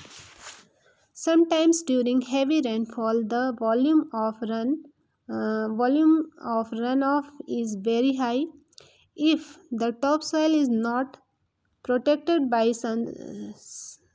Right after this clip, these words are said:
sufficient plant cover, it is washed away by the force of surface run, uh, surface runoff. This is now a sheet erosion. And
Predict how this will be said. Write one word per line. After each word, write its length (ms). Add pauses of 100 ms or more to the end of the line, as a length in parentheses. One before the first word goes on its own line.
(140)
sufficient 720
plant 360
cover, 340 (500)
it 240
is 280 (580)
washed 460 (280)
away 320
by 380 (180)
the 280 (120)
force 380
of 260
surface 640
run, 320 (400)
uh, 220
surface 500
runoff. 460 (600)
This 260
is 180
now 340
a 180
sheet 600
erosion. 580 (560)
And 500